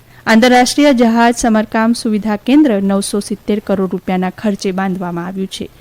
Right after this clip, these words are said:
જે દેશને પોતાને માટે એક મોટા જહાજ સમારકામ કેન્દ્ર તરીકે સ્થાપિત કરવામાં મદદ કરશે. તેમાં છ વર્કસ્ટેશન છે, જે છ જહાજોના એક સાથે સમારકામની સુવિધા આપે છે.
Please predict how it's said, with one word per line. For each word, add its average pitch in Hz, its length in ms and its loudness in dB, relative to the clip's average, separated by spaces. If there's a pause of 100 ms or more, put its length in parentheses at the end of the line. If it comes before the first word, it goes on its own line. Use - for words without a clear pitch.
(300)
જે 247 80 4
દેશને 254 400 4
પોતાને 214 460 0
માટે 202 320 0
એક 220 280 0
મોટા 202 420 2
જહાજ 196 500 -2
સમારકામ 185 580 -4
કેન્દ્ર 185 340 -6
તરીકે 190 460 -4
સ્થાપિત 208 560 -6
કરવામાં 175 480 -6
મદદ 190 260 -6 (140)
કરશે. 180 400 -4 (440)
તેમાં 226 300 4
છ - 160 -4
વર્કસ્ટેશન 196 840 0
છે, 285 260 0 (280)
જે 233 160 4
છ 254 340 2
જહાજોના 226 720 2
એક 220 220 0
સાથે 226 420 -2
સમારકામની 190 760 -2
સુવિધા 202 520 -4
આપે 180 300 -6
છે. - 240 -14